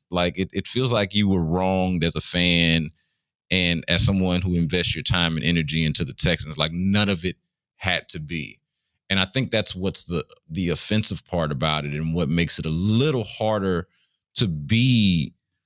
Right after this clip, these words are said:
optimistic when, when you ev-, even when you wanna be, you're like, "Man, but, man, they just kinda, they just kinda smacked me in my face, man." Like, like, we had a team and they, and then we didn't. And for no,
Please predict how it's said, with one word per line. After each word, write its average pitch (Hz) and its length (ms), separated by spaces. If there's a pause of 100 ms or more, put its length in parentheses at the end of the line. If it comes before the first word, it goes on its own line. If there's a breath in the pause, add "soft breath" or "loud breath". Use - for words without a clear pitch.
(340)
optimistic 95 720
when, 98 340
when 107 220
you 104 320
ev-, - 80
even 127 320
when 120 100
you 95 100
wanna 107 320
be, 73 160
you're 80 160
like, 80 300
"Man, 95 460
but, 90 240 (720)
man, 139 160
they 113 80
just 143 220
kinda, 120 240
they - 160
just - 180
kinda 240 180
smacked - 380
me 160 140
in 113 80
my 87 100
face, 165 480
man." 123 360
Like, 113 200 (320)
like, 104 160
we 107 100
had 135 200
a 143 60
team 170 420
and 117 120
they, 104 200
and 104 240
then 127 320
we 120 100
didn't. 254 380 (500 soft breath)
And 123 220
for 135 200
no, 143 460